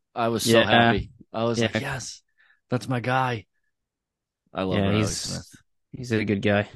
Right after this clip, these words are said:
Speaker 1: He is a good guy. Um, it was something
Speaker 2: Phil.
Speaker 1: about Phil.
Speaker 2: Fucking
Speaker 1: Legend.
Speaker 2: Phil.
Speaker 1: Three-time Stanley Cup champion, Phil Kessel.
Speaker 2: Fucking Phil.
Speaker 1: Phil the Thrill.
Speaker 2: Uh, and how many games did he play?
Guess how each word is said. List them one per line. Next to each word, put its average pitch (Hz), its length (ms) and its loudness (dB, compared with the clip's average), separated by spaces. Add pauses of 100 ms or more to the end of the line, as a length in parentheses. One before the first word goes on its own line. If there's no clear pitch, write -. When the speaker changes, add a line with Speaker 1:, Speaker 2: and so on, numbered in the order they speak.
(340)
Speaker 1:
He 117 120 0
is 110 140 0
a 101 80 -6
good 92 180 -6
guy. 87 360 -8 (1080)
Um, 90 560 -4 (680)
it 113 80 -10
was 127 140 -2
something 170 200 0
Speaker 2:
Phil. 113 120 6
Speaker 1:
about 87 300 -6 (320)
Phil. 143 500 4 (760)
Speaker 2:
Fucking 117 140 4 (160)
Speaker 1:
Legend. 101 140 2
Speaker 2:
Phil. 120 280 4 (280)
Speaker 1:
Three-time 151 460 2
Stanley 139 320 -2
Cup 123 200 -4
champion, 123 420 -2
Phil 123 240 -2
Kessel. 110 460 -4 (580)
Speaker 2:
Fucking 127 340 4
Phil. 101 380 2 (260)
Speaker 1:
Phil 127 520 0 (100)
the 127 120 -2
Thrill. 113 420 -2
Speaker 2:
Uh, 135 100 -4 (140)
and 139 180 6
how 147 120 8
many 151 160 6
games 147 260 6
did 139 100 6
he 135 80 6
play? 123 280 6